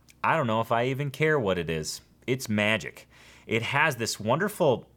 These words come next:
built-in lubrication, uh, for lack of a better term. It slips across the strings with ease. It does have a speed bevel,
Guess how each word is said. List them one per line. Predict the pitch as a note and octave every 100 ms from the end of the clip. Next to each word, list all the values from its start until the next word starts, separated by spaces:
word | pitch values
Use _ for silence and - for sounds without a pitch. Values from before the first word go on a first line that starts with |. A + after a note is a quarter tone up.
| _ _ _ - - - - _ _ _ - - _
built-in | C3 C#3+ - G3 F#3
lubrication, | E3+ F#3 F3 - C3 G3 - C4+ - - -
uh, | - - - - - -
for | - D#3
lack | D3+ F3 -
of |
a | F#3
better | C3 D3+
term. | D3 - C3 F#3+ - - - -
It | C3+
slips | - C#3 F3 F#3
across | F3+ - B2 A#2+
the | -
strings | G#2 - G2 F#2 F2
with | F2+ -
ease. | - A#2 A#2 - -
It | B2+ B2+
does | B2+ D#3+ D3
have | A#2 G2
a |
speed | - - G2 F2+
bevel, | F2+ F2+ F2+